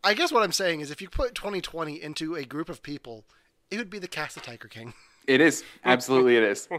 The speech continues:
Speaker 2: I mean, for me, it's a time and place thing. I don't know if Tiger King would have hit the same way if we weren't in lockdown like we were.
Speaker 1: I really don't think it would have.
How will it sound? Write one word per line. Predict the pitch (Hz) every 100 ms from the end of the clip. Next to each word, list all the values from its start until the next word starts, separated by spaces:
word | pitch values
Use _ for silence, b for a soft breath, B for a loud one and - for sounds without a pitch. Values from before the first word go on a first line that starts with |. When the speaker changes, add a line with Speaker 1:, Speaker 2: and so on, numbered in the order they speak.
| -
Speaker 2:
I | 202
mean, | 156 160
for | 175
me, | 165 190
it's | 165 139 139
a |
time | - 123
and | 123
place | 127 135 143
thing. | 160 131
I | 113
don't | 180
know | 190 220
if |
Tiger | - 185 185
King | 190 175
would | 160
have | 151
hit | 180 165
the |
same | 131 131 117
way | 113 110
if | 110 -
we | 120
weren't | 123 123 120 123
in | 123
lockdown | 120 107 - 110 98
like | 98 -
we | 101
were. | 104 101 - -
Speaker 1:
I | 156
really | 196 185 170
don't | 156 139
think | 139
it | 139
would | 120 123
have. | 113